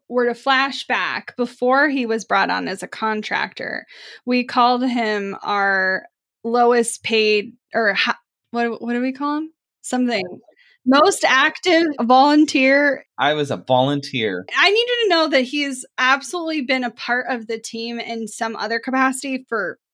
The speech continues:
Speaker 1: many years longer than that. And he used to manage the Facebook group on his own time <laughs> in a volunteer capacity. And one of the unique things that kinda came up from that is because he's been around since the beginning,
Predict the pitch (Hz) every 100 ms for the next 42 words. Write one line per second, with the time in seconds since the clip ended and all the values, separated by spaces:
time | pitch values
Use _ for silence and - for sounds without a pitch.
0 | _ - 233 269 294 262 220 214 202 190
1 | 226 214 - - - - - - - 233
2 | 220 214 - - - - 294 320 339 -
3 | 262 240 240 233 220 220 214 - - -
4 | _ 208 226 - 349 403 403 262 240 226
5 | 226 226 220 214 - _ _ 233 220 214
6 | 220 302 370 277 196 196 247 339 - 415
7 | 415 - - 427 - 285 277 269 277 277
8 | 311 370 339 311 262 226 226 - 208 214
9 | - - - - - 269 254 247 240 247
10 | 277 311 302 277 254 247 247 233 - 240
11 | 233 220 220 - 226 214 214 220 202 -
12 | 254 - 220 226 220 208 202 - 233 -
13 | 240 - - 262 269 262 - 233 208 202
14 | 226 214 190 196 254 349 311 247 233 233
15 | 208 - 196 214 403 403 233 403 415